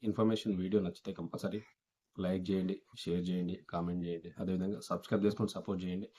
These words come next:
మీకు ఎలాంటి జాబ్స్ కావాలో కూడా కామెంట్ రూపంలో తెలియజేయండి. టెన్త్ క్లాస్లో జాబ్స్ కావాలా, ఇంటర్మీడియట్ తోట, డిగ్రీ తోట, పీజీ తోట, in case నా వీడియో చేసి ఎవరైనా అప్లికేషన్ చేసిన, జాబ్ వచ్చినా, ఎగ్జామ్ రాసినా, కామెంట్ రూపంలో కూడా తెలియజేయండి, ఓకేనా. This is for చందు, మీ క్రియేటివ్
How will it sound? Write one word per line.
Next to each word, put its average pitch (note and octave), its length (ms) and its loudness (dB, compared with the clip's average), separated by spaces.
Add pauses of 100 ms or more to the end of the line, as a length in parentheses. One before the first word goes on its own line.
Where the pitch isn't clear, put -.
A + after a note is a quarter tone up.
(320)
మీకు A2 180 4
ఎలాంటి G#2 300 2
జాబ్స్ G2+ 300 0
కావాలో F#2 200 2
కూడా G2 140 2
కామెంట్ F2 300 0
రూపంలో F2 300 -2
తెలియజేయండి. E2+ 500 -6 (300)
టెన్త్ F#2 200 0
క్లాస్లో G2 340 2
జాబ్స్ F2+ 300 -2
కావాలా, E2+ 280 -2
ఇంటర్మీడియట్ F#2+ 580 0
తోట, E2+ 180 -4
డిగ్రీ F2 420 -4
తోట, F2 220 -4 (160)
పీజీ E2 220 -6
తోట, D#2+ 200 -10 (600)
in G#2+ 80 4
case A2 240 0
నా G2+ 80 4
వీడియో F#2+ 280 6
చేసి G#2+ 180 2
ఎవరైనా G2 240 -2
అప్లికేషన్ F#2+ 500 -2
చేసిన, F2+ 260 -4 (360)
జాబ్ F2+ 260 0
వచ్చినా, F#2 280 -6 (280)
ఎగ్జామ్ F2+ 340 -2
రాసినా, - 320 -4 (140)
కామెంట్ G2 300 2
రూపంలో G2 280 2
కూడా G2 200 0
తెలియజేయండి, E2 540 -4 (140)
ఓకేనా. F#2+ 240 -6 (400)
This G#2+ 140 -6
is A2 120 2
for A2 120 2
చందు, F#2+ 360 -2
మీ F#2 160 -2
క్రియేటివ్ F2+ 460 -2